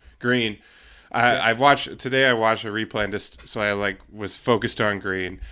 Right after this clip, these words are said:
Speaker 1: and yeah, he just, it was just a brain fart. Like, he didn't have anyone in front of him to block, and so he just took off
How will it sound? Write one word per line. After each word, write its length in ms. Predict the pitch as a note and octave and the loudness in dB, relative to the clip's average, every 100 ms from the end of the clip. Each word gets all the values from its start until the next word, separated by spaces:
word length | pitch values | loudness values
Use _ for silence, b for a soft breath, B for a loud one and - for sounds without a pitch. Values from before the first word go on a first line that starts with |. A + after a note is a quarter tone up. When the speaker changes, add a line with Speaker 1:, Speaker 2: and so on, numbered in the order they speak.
| b - | b -8
Speaker 1:
and 180 | G#2 | -2
yeah, 240 | G#2 G2 G2 | 2 2 2
he 200 | C3 C3+ | -2 -2
just, 480 | D3 C3+ - - - B B B B B | 0 0 -2 -10 -16 B B B B B
it 100 | - | 2
was 140 | C3 C3+ | 2 2
just 180 | C3 B2 | -2 -4
a 40 | |
brain 280 | G2 G2+ G2+ | -2 0 0
fart. 240 | G#2+ G2 | -2 -2
Like, 200 | G2+ G#2+ | -2 -4
he 240 | - B2 B2 | -2 0 0
didn't 280 | A2 B2 C3 | 0 0 2
have 180 | C3 A#2 | 2 2
anyone 280 | B2 B2 | 2 0
in 100 | A#2+ | -2
front 240 | G2+ G#2+ A2+ | 0 0 0
of 60 | A#2+ | -2
him 120 | A#2 | -4
to 60 | |
block, 500 | G2+ F#2+ G2 B2+ - - | -2 2 4 4 0 -8
and 180 | A#2 A2+ | -8 -6
so 260 | - B2 | -2 -2
he 200 | A#2 B2+ | -2 -6
just 340 | G#2+ B2 A#2+ - _ _ _ | -2 -2 -2 -8 _ _ _
took 320 | - A#2+ A#2+ | -6 -6 0
off 400 | C3 A#2+ A#2 - | 4 4 2 -6